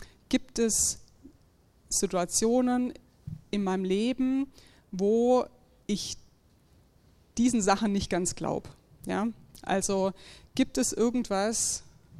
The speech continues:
also vertraue ich Gott, dass er meine Hilfe ist im finanziellen Bereich? Vertraue ich Gott, dass er meine Hilfe ist in Beziehungen?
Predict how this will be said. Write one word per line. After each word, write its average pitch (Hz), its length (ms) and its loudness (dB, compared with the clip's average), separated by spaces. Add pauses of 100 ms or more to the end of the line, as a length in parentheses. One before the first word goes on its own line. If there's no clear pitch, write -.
(300)
also 196 480 -2
vertraue - 580 0
ich - 240 -6
Gott, 240 380 0 (320)
dass 190 180 -2
er 214 160 -2
meine 208 220 -2
Hilfe 220 380 0
ist 226 460 -2
im 202 200 -2
finanziellen 185 560 -2
Bereich? 160 480 -8 (460)
Vertraue 226 380 4
ich - 160 -2
Gott, 220 420 2
dass 196 160 -2
er 202 140 -2
meine 202 200 -2
Hilfe 208 380 0
ist - 240 0
in 196 160 -2
Beziehungen? 175 680 -2